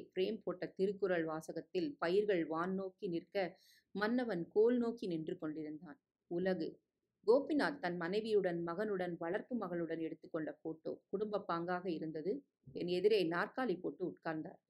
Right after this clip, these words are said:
"டயரி எங்கே?" என்றார். "இருங்க, நான் உங்களோட பேசணும்." அவர் நெற்றி சுருங்கியது. "டயரி கொண்டு வரலையா? ராத்திரியில சிறுபிள்ளை விளையாட்டுக்கு எனக்கு நேரம் இல்ல." "கோபிநாத், அந்த டயரியை நான் படிச்சேன்." மௌனம். "ஒரு வரி கூட விடாம படிச்சிட்டேன்." "நான் படிச்சதில்ல, என்ன எழுதியிருந்தது?"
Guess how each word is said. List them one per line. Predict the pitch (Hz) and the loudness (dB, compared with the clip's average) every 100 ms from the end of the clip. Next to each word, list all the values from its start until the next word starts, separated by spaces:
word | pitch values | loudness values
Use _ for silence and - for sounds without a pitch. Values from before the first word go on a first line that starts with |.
| - - - | -20 -20 -4
"டயரி | 185 202 247 | 4 6 6
எங்கே?" | 208 185 202 208 | 4 6 8 8
என்றார். | 165 180 151 _ _ _ - | 8 -2 -12 _ _ _ -2
"இருங்க, | 247 220 180 | 2 2 0
நான் | 180 | -4
உங்களோட | 165 160 185 202 | -2 0 -2 -2
பேசணும்." | 165 175 165 156 - _ | -4 -4 -6 -10 -14 _
அவர் | 160 165 175 | -4 -2 -2
நெற்றி | 180 185 254 | -4 -4 -4
சுருங்கியது. | - 185 185 180 - - _ _ _ | 0 0 0 -2 -4 -6 _ _ _
"டயரி | 180 208 311 349 | 4 6 8 6
கொண்டு | 269 208 | 2 4
வரலையா? | 185 160 165 156 | 4 4 0 0
ராத்திரியில | 160 170 233 277 285 240 | 2 2 2 2 4 4
சிறுபிள்ளை | - 262 269 226 | 2 0 2 4
விளையாட்டுக்கு | 190 180 175 180 | 6 4 0 -4
எனக்கு | 160 160 | -4 -2
நேரம் | 156 160 202 196 | -4 -2 -2 -2
இல்ல." | 143 - _ _ _ | -4 -6 _ _ _
"கோபிநாத், | - 233 262 277 175 - | 0 2 4 4 2 -4
அந்த | 175 156 | -4 -2
டயரியை | 160 170 214 202 | 0 2 2 0
நான் | 170 170 | -4 -4
படிச்சேன்." | 175 190 160 - _ _ - | -4 -4 -8 -12 _ _ -8
மௌனம். | 170 180 165 - _ _ _ 175 | -4 -2 -2 -6 _ _ _ 4
"ஒரு | 185 202 202 180 | 6 8 6 6
வரி | 190 226 254 | 4 4 2
கூட | 247 | 0
விடாம | 208 185 190 190 | 0 2 0 -2
படிச்சிட்டேன்." | 160 - - 143 _ _ _ 190 | -6 -8 -10 -12 _ _ _ -2
"நான் | 196 233 | 0 2
படிச்சதில்ல, | 214 196 - 233 170 208 | 2 0 0 0 2 2
என்ன | 202 226 | 2 2
எழுதியிருந்தது?" | 247 170 156 156 180 | 2 0 -2 -2 -2